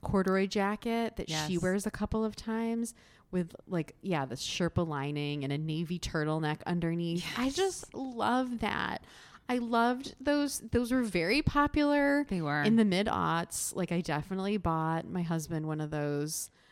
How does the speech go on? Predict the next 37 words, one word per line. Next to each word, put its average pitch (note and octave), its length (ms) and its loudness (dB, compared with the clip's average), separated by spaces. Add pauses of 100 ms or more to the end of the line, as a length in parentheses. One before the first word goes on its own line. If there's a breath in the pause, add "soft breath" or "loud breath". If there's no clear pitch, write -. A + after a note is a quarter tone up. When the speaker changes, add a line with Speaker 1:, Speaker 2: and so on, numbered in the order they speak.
(220 soft breath)
Speaker 1:
Um, F3 480 0 (120)
<laughs> - 140 -14
that A#3+ 140 -4
was, A#3 240 -4
they G#3+ 120 0
were, F#3 160 0
Speaker 2:
I F3+ 140 6
Speaker 1:
like, G3 80 6
Speaker 2:
still D4+ 140 6
have F3 220 8
Speaker 1:
popular B3 200 6
for D#4 60 4
Speaker 2:
one. C#4+ 120 4
Speaker 1:
men G3+ 420 2
too. F#3 520 0
Yeah, A3 200 0
I F#3 100 4
Speaker 2:
I - 20 2 (100)
Speaker 1:
had F#3 100 4
one A3+ 80 4
Speaker 2:
saved E3 240 4
Speaker 1:
for D3+ 60 2
a - 20 4
Speaker 2:
it. C#3 60 4
Speaker 1:
really F#3+ 180 0
long F#3+ 240 -4
time. F#3 220 -4
You G#3 120 -2
did? E3+ 160 0
Speaker 2:
Yeah. D#3 420 4 (460 soft breath)
Speaker 1:
That's - 180 -10
great. - 420 -8
Speaker 2:
I D#3 80 -2
know, D3+ 160 0
just D#3 200 -8
in D3 80 -4
case. C#3+ 420 -8